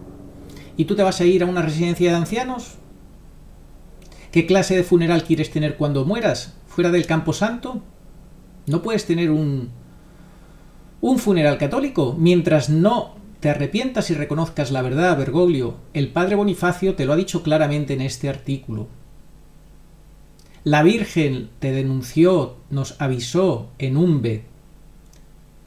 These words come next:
Papa injusto, papa violento que pagará por su pena, papa que no tie-, Dios no le da el poder de bendecir en el nombre de Dios a su, a su, a los fieles. Que no eres sacerdote, que lo sabes,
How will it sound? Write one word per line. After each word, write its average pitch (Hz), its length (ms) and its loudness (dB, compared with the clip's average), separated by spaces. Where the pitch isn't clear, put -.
Papa 147 520 0
injusto, 143 800 0
papa 156 260 2
violento 156 480 0
que 131 120 -8
pagará 131 460 -4
por 139 140 -6
su 113 180 -10
pena, 165 380 -2
papa 151 280 0
que 143 120 -2
no 156 180 -2
tie-, 147 300 -4
Dios 151 240 0
no 156 100 0
le 139 100 -4
da 156 140 2
el 147 120 -4
poder 151 260 -2
de 147 80 -2
bendecir 143 400 0
en 139 100 -2
el 135 80 -4
nombre 160 240 -2
de 143 60 -2
Dios 160 200 -2
a 147 60 -6
su, - 160 -14
a 139 80 -4
su, 135 140 -6
a 135 160 -2
los 135 180 -4
fieles. 214 560 -2
Que 135 160 -2
no 185 300 4
eres 190 340 2
sacerdote, 139 1000 -2
que 135 120 -6
lo 127 80 -4
sabes, 190 680 -2